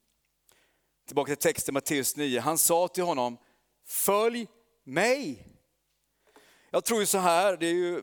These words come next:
min förståelse. Jesus visste att Matteus skulle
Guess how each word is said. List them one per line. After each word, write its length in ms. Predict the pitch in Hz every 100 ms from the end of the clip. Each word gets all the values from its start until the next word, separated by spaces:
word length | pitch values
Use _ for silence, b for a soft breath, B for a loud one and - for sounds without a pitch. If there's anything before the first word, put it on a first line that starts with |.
| -
min 640 | 170 156 160 165 - - _ -
förståelse. 800 | - - 160 135 120 - 180 113 -
Jesus 760 | 139 151 - - 139 - - -
visste 800 | 113 151 - - - 143 143 101 _ _ _ _ _ _ _ -
att 180 | 117
Matteus 840 | 117 - 127 107 107 101 - - - _ _ _ _ _ _ _
skulle 400 | - - 113 95